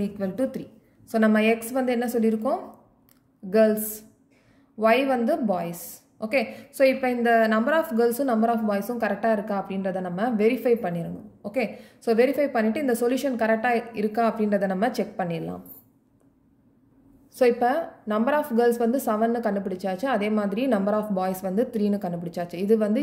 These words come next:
இ-, கரெக்டா அப்படின்றத நம்ம வெரிஃபை பண்ணணும். அதுக்காக நான் ஃபர்ஸ்ட் வந்து ஈக்குவேஷன் நம்பர் ஒன் எடுத்திருக்கேன். இப்ப லெஃப்ட் ஹேண்ட் சைடும் ரைட் ஹேண்ட் சைடும் ஈக்குவலா இருந்துச்சு அப்படின்னா நம்ம கண்டுபிடிச்சிருக்க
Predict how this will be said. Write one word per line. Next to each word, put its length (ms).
இ-, 60
கரெக்டா 340
அப்படின்றத 480
நம்ம 300
வெரிஃபை 280
பண்ணணும். 280
அதுக்காக 400
நான் 140
ஃபர்ஸ்ட் 360
வந்து 220
ஈக்குவேஷன் 440
நம்பர் 200
ஒன் 200
எடுத்திருக்கேன். 460
இப்ப 180
லெஃப்ட் 220
ஹேண்ட் 180
சைடும் 240
ரைட் 200
ஹேண்ட் 140
சைடும் 300
ஈக்குவலா 360
இருந்துச்சு 300
அப்படின்னா 360
நம்ம 220
கண்டுபிடிச்சிருக்க 520